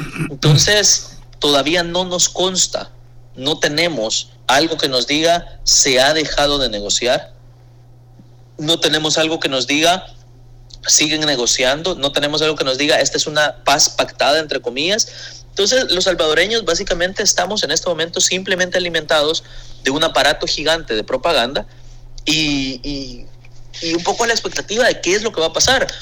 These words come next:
porque no tenemos, no podemos olvidar otra cosa. El régimen de excepción se inscribe dentro de un deterioro de la democracia que ha llevado protagonizando el gobierno de Nayib Bukele por bastantes años.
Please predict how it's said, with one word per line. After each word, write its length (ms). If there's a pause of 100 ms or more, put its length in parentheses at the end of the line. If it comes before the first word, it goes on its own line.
(200)
porque 240
no 160
tenemos, 340
no 140
podemos 320
olvidar 320
otra 180
cosa. 360 (480)
El 120
régimen 360
de 60
excepción 540 (160)
se 220
inscribe 800 (420)
dentro 420
de 120
un 260
deterioro 580
de 120
la 100
democracia 680
que 160
ha 400
llevado 340
protagonizando 720
el 40
gobierno 360
de 80
Nayib 200
Bukele 320
por 200
bastantes 440
años. 360